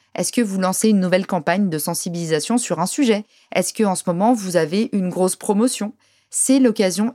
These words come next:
idéale de communiquer un peu sur les actualités en termes de communication externe. Qu'est-ce qui se passe dans votre marque ? Qu'est-ce que vous lancez en ce moment ? Qu'est-ce que vous préparez pour la fête des mères, pour Noël ou que sais-je ?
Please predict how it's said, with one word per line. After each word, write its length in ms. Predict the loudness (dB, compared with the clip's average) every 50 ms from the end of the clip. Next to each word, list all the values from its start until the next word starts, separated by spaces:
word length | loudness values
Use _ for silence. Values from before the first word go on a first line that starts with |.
| -2 2
idéale 540 | 4 4 4 4 4 4 4 2 2 0 0
de 80 | -2
communiquer 560 | -2 -2 0 0 0 0 -2 -4 -4 -2 -2 0
un 140 | 0 0
peu 120 | -2 -2 -2
sur 180 | -2 -4 -2
les 200 | -2 -2 0 0
actualités 640 | 0 -2 -2 -4 -6 -6 -6 -6 -4 -4 -4 -4 -4 -2 -2
en 120 | -2 0
termes 200 | 0 2 2 4
de 80 | 2 2
communication 640 | 2 0 2 2 2 2 2 0 0 -2 -4 -8 -12 _ _
externe. 520 | -2 -2 -2 -4 -6 -4 -4 -4 -4 -6 -10 _
Qu'est-ce 220 | -8 -6 -6 -6 -6
qui 120 | -8 -8
se 100 | -6 -2
passe 180 | 0 0 0 0
dans 140 | -2 -4 -4
votre 260 | -6 -8 -10 -10 -8
marque ? 380 | -6 -4 -4 -6 -8 -12 -18 _ _ _ _ _ 0
Qu'est-ce 200 | 0 0 0 0
que 80 | -2
vous 160 | -4 -4 -4
lancez 320 | -6 -6 -4 -4 -2 -2 -2
en 100 | -4 -6
ce 80 | -8 -8
moment ? 240 | -6 -6 -4 -6 -6
Qu'est-ce 260 | -8 -10 -10 -8 -6
que 80 | -6
vous 140 | -6 -6 -8
préparez 560 | -12 -10 -10 -8 -6 -6 -6 -6 -4 -6 -8
pour 160 | -8 -6 -4 -4
la 140 | -2 -4
fête 280 | -4 -4 -6 -6 -4 -4
des 140 | -6 -6 -4
mères, 280 | -4 -2 -2 -4 -4
pour 180 | -4 -4 -4 -4
Noël 320 | -2 -2 0 0 0 0 -2
ou 120 | -2 -2 0
que 140 | 0 -2
sais-je ? 360 | -2 -2 -2 -2 -2 -2 -6